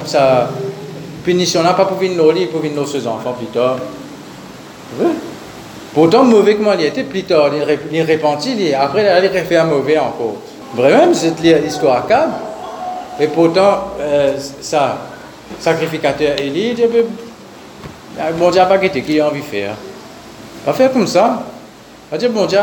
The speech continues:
pas guetter, qui a envie de faire. » C'est, il dépend de où. Ézéchias, le,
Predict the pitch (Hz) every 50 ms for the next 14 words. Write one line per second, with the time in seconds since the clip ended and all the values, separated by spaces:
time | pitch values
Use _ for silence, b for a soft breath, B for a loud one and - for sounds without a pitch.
0 | 202 202 214 208 175 160 156 165 - - 202 196 185 170 156 151 - 170 180 170
1 | 151 131 135 165 156 143 143 151 156 151 160 160 156 151 151 151 180 262 294 262
2 | - - - - - - - - - - - - - - - - - - - -
3 | - 151 156 151 160 170 - - 180 202 190 185 185 - - - - - - -
4 | - - - - - - - - - - - - 147 156